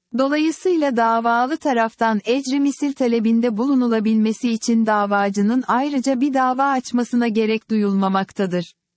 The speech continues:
El atmanın önlenmesi davası ile beraber aynı dava içerisinde ecri misil talebinde de bulunmak mümkündür. Fakat bu konu geniş kapsamda hukuki bilgiyi ve doğru bir dilekçe yazımını gerektirmektedir.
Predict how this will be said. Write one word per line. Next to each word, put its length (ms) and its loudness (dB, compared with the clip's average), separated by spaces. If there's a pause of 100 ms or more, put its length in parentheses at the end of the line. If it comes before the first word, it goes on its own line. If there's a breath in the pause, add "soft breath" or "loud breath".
(440)
El 240 0
atmanın 420 0
önlenmesi 720 2
davası 560 0
ile 220 0
beraber 640 0
aynı 340 -2
dava 420 2
içerisinde 680 -2
ecri 400 -2
misil 300 -2
talebinde 580 0
de 140 -2
bulunmak 480 0
mümkündür. 600 0 (760)
Fakat 500 -4
bu 100 -2
konu 340 0
geniş 380 0
kapsamda 600 0
hukuki 640 -2
bilgiyi 520 0
ve 160 0
doğru 360 0
bir 120 0
dilekçe 420 -2
yazımını 480 0
gerektirmektedir. 1120 -2